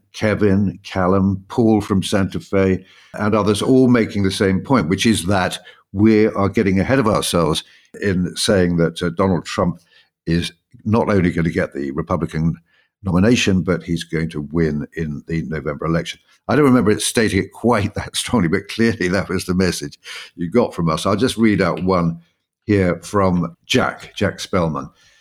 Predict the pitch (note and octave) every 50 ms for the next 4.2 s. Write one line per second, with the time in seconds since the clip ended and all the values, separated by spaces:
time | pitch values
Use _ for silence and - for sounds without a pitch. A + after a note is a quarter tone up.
0 | _ _ _ _ - A#2+ C3 - - B2+ A#2+ A2 G#2 C3 D3 D3 B2 A#2+ B2 A2
1 | G#2 F#2 G2 G2 G2 F#2+ - - A#2 A2 G#2+ - - - G2 G2 E2 - B2+ G2+
2 | - - G2+ F#2 F2+ F2 E2+ - - A2+ G#2 F#2+ F2 D#2+ D#2 - - B2 A#2+ F2
3 | - - A2 G#2+ G#2 F#2 - F#2+ F#2+ F2+ - G#2+ G2 F2+ F2+ E2 - F2+ F2 F2
4 | F2 E2+ - -